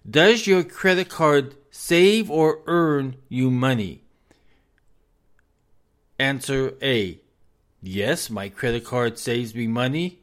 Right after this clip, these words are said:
or earns me money. B, no, my credit card costs me money. Not surprisingly, if you answered yes to question two,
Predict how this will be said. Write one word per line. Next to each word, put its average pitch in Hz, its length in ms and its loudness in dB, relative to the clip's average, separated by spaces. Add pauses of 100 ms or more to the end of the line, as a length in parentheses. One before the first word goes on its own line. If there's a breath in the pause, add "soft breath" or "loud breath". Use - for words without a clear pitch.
or 123 280 -4
earns 175 380 -6
me 120 140 -4
money. 95 360 -8 (340 soft breath)
B, 156 480 -4 (160 soft breath)
no, 165 480 -2 (100)
my 131 160 -4
credit 151 340 -4
card 131 240 -6
costs 127 420 -4
me 127 100 -6
money. 123 400 -6 (640 loud breath)
Not 160 320 0
surprisingly, 131 720 -4
if 143 180 -2
you 147 220 -4
answered 185 560 -2
yes 156 300 -2
to 139 100 -8
question 135 480 -8
two, 92 340 -6